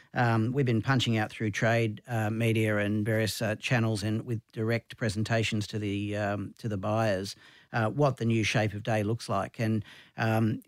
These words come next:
I guess when you're talking about comparing the currency, which is obviously a diary-based survey, um, with the real-time data points that we're <laughs> getting every day, little bit frustration,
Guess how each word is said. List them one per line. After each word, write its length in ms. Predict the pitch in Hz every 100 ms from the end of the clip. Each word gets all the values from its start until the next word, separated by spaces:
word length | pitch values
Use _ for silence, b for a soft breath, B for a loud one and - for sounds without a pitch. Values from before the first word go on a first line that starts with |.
| -
I 120 | 135
guess 340 | 131 135 -
when 160 | 139 131
you're 300 | 127 127 123
talking 480 | - 160 147 135 117
about 320 | 113 117 -
comparing 640 | 123 117 123 120 113 107
the 100 | 104
currency, 640 | - 123 123 127 - 107 110
which 260 | 113 -
is 280 | 117 110 107 -
obviously 540 | 120 110 - 113 107 98
a 100 | 104
diary-based 720 | 117 113 110 104 113 113 -
survey, 640 | - 123 123 110 110 180 b b b -
um, 520 | 117 107 107 107 -
with 160 | 127 117
the 80 |
real-time 680 | 110 131 135 - 123 117 107
data 260 | 101 117 131
points 380 | 113 113 110 -
that 120 | 110
we're 120 | 120
<laughs> 0 |
getting 420 | 110 160 131 117 - B B -
every 300 | 135 113 110
day, 400 | 127 123 143 B B
little 280 | 151 214 185
bit 180 | 135 -
frustration, 840 | 139 120 - 123 120 120 113